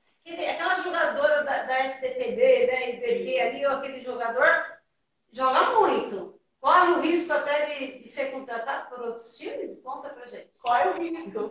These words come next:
Speaker 2: corre o risco. Infelizmente, a gente corre o risco de, de, eu digo que é, o jogador foi criado e começou a bater asas, né, e voar.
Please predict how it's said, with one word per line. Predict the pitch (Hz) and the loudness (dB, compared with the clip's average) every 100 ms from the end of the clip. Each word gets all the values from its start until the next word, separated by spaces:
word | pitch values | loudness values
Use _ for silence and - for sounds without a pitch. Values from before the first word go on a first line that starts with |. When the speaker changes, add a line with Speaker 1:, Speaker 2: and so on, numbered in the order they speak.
| - | -4
Speaker 2:
corre | 226 302 | -2 -2
o | 339 | -4
risco. | 226 220 - 214 | -4 -6 -8 -16
Infelizmente, | - 226 226 214 226 | -8 -8 -8 -14 -14
a | 247 | -14
gente | 240 - | -12 -8
corre | 254 226 | -6 -6
o | - | -8
risco | 214 226 - 330 | -12 -14 -14 -16
de, | - 294 311 330 _ _ _ _ | -14 -10 -10 -12 _ _ _ _
de, | - 214 220 214 208 202 | -14 -10 -8 -8 -8 -6
eu | 196 | -6
digo | 220 254 | -6 -8
que | 247 233 | -4 -2
é, | 196 170 - - _ _ | -2 -4 -10 -12 _ _
o | 180 | -6
jogador | 208 208 214 214 220 233 | -2 4 4 2 0 0
foi | 226 - | 0 -2
criado | 233 220 196 202 - - | -4 2 6 6 4 0
e | |
começou | 247 240 240 - 226 | -4 -4 -4 -2 0
a | |
bater | 233 233 240 262 | 2 0 0 2
asas, | - - - - - | 2 2 -2 -10 -16
né, | 165 180 | -10 -6
e | 202 | -6
voar. | 226 262 - - - | -4 2 4 4 -2